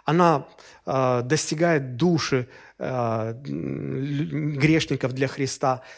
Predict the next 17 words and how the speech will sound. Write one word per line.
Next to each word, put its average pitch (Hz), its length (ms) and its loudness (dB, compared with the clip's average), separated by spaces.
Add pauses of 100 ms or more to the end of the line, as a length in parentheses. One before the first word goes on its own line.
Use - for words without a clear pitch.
Там 185 120 -2
все 226 180 2
хорошо 196 360 -2
работает, 147 460 0
все - 220 0
отлажено, 139 520 0
большая, 139 540 -2
растет, 127 420 -4
здорово. 127 400 0 (240)
Очень 175 220 2
эффективная, 170 520 0
хорошая 147 400 -2
церковь. - 500 -10 (880)
Вот. 135 500 0
Другая 202 360 2
церковь 143 400 -2 (220)
небольшая, 175 760 2